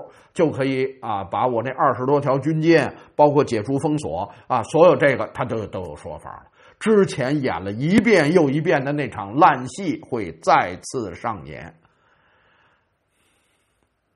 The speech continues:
这是大致的一个情况。嚯，结果最新消息，有一个伊朗高级官员追出来对路透社讲，“No，”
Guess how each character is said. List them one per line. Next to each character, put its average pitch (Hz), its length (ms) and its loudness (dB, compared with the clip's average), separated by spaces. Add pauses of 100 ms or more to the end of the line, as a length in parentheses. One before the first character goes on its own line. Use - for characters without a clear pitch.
(960)
这 170 120 2
是 160 140 -2
大 156 180 6
致 156 160 -2
的 139 100 0
一 104 80 -6
个 123 40 -6
情 92 200 -14
况。 98 280 -8
嚯， 415 380 4
结 196 160 2
果 185 160 2
最 214 180 -2
新 302 240 -2
消 143 260 4
息， - 300 -10
有 127 160 -2
一 160 100 -6
个 160 120 -4
伊 165 180 -4
朗 113 220 -4
高 151 160 0
级 139 100 -6
官 170 260 -2
员 135 300 -2 (240)
追 403 300 6
出 208 160 4
来 185 100 6
对 185 180 8
路 185 220 2
透 170 160 6
社 165 180 6
讲， 117 280 0 (140)
“No，” 254 540 8